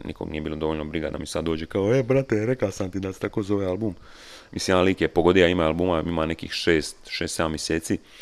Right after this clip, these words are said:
Ja sam se pravio kada ne znam kako će se album zvat, ali da, zvat će se Ivan.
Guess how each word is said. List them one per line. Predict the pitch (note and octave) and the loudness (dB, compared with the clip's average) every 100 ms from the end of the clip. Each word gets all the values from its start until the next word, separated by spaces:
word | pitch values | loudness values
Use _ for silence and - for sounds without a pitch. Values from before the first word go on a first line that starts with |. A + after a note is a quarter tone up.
| - - - | -20 -20 -4
Ja | E2+ | -2
sam | E2 | -2
se | - | -2
pravio | - E2 D2+ | 0 2 2
kada | D#2+ D#2 | 2 2
ne | D#2+ | 0
znam | D2+ D2 | -2 -4
kako | D#2 | -6
će | - | -6
se | - D#2+ | -6 -4
album | D#2+ E2 | -4 -4
zvat, | D#2+ F2+ - | 2 2 2
ali | D#2+ | 0
da, | E2 D2+ | 2 2
zvat | D#2 D2+ | 0 -4
će | |
se | - - | -6 -8
Ivan. | D#2 F2+ | -4 -4